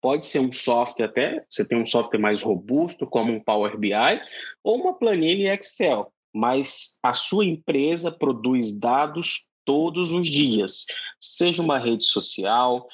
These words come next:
seja dentro do teu site, seja um Google Analytics, se-, seja um, um, um compartilhamento ou uma curtida, ou a curtida, sua empresa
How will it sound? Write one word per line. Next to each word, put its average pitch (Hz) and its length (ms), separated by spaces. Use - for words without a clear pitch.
seja 143 480
dentro 117 360
do 107 100
teu 98 220
site, 127 680
seja 127 380
um 113 100
Google 110 280
Analytics, 113 840
se-, 127 140
seja 131 340
um, 127 100
um, 117 400
um 120 140
compartilhamento 117 960
ou 117 80
uma 117 180
curtida, 156 760
ou 123 100
a 117 100
curtida, 170 560
sua 175 800
empresa 131 960